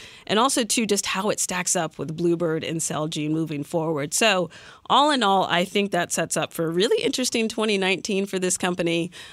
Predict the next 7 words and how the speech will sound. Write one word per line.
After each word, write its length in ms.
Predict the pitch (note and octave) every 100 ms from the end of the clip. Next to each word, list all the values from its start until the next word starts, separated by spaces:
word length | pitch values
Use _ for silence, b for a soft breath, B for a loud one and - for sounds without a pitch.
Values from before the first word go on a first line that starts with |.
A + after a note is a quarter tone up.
| B
Um, 360 | E3+ E3+ E3 E3
really 480 | F3+ G#3 A3 A#3
interesting 500 | - G3 F#3+ - F#3
companies 480 | F3 F3+ E3 E3+ E3
to 120 | - D#3+
watch 360 | D#3+ D#3 -
here. 360 | D#3+ D3+ D3